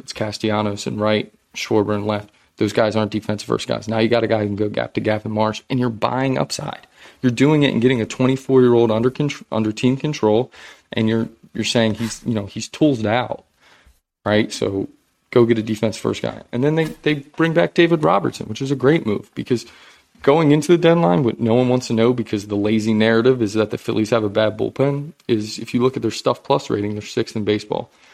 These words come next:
And since they fired Joe Girardi, and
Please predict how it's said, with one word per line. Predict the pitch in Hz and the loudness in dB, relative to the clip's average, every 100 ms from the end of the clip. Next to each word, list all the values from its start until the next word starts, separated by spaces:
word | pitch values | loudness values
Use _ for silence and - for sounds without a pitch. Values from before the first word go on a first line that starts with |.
| _ _ - | _ _ -8
And | 101 101 98 98 | -4 -4 -6 -10
since | - - 113 107 | -10 -2 -2 2
they | 113 | 0
fired | 107 110 107 107 | 2 2 2 2
Joe | 107 104 | 0 0
Girardi, | 104 107 110 113 123 - _ _ _ _ _ _ _ | 2 4 4 2 -2 -10 _ _ _ _ _ _ _
and | 117 107 107 | -8 -6 -8